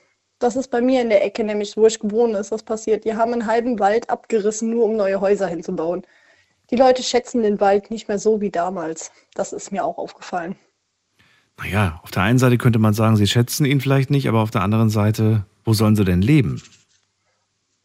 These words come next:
Speaker 1: Es ist, aber es gibt so, bei mir in der Stadt gibt es so viele freie Flächen. Warum muss man ausgerechnet den halben Wald wegmachen? Das ist das. Das ist, da steht eine leere Firma von der Größe vom Fußballfeld. Warum reißt man dann nicht die Firma ab? Weil die Firma steht seit,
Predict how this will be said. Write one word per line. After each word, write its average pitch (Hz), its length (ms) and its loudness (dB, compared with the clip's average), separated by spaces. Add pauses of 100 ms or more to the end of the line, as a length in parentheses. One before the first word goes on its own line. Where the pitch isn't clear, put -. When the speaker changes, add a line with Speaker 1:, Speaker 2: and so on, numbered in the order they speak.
(720)
Speaker 1:
Es 269 140 0
ist, 277 260 -4
aber 302 140 4
es 302 140 0
gibt 311 200 0
so, 302 260 4
bei 262 160 4
mir 285 220 4
in 277 80 0
der 262 80 -4
Stadt 254 300 -4
gibt - 160 -12
es - 60 -12
so 302 140 4
viele 262 280 -4
freie 240 320 0
Flächen. 214 500 -6
Warum 226 280 0
muss 262 180 -2
man 262 140 -6
ausgerechnet 233 680 -2
den 202 160 -6
halben 208 320 -6
Wald 208 240 -6
wegmachen? 196 500 -10
Das 214 200 -6
ist - 180 -10
das. 202 260 -10 (800)
Das 233 140 -12
ist, 233 220 -10
da 233 100 6
steht 294 380 0
eine 254 100 0
leere 277 320 2
Firma 262 480 2
von 247 240 -4
der 233 100 0
Größe 262 360 -4
vom 226 200 -6
Fußballfeld. 208 800 0
Warum 220 240 0
reißt 262 300 -2
man 226 120 -2
dann 220 120 -4
nicht 233 180 -6
die 233 60 -4
Firma 247 440 0
ab? 196 140 -6
Weil 190 140 -4
die 214 80 -6
Firma 262 320 -2
steht - 240 -6
seit, 226 240 -2